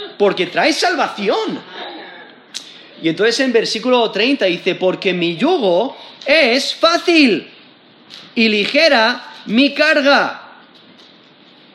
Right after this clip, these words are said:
O sea, posiblemente nosotros no quisiéramos yugo, ¿no? No que-, no queremos cargas,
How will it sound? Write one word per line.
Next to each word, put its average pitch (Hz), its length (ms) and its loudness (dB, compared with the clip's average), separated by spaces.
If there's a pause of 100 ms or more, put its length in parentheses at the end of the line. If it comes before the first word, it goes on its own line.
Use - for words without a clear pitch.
(580)
O - 20 -20
sea, 165 160 0
posiblemente 196 480 -2
nosotros 185 600 -6 (100)
no 156 160 -4
quisiéramos 147 580 -8
yugo, 113 420 -12
¿no? 123 180 -12
No 131 120 -10
que-, - 160 -14
no 156 180 -12
queremos 151 420 -10
cargas, 101 600 -10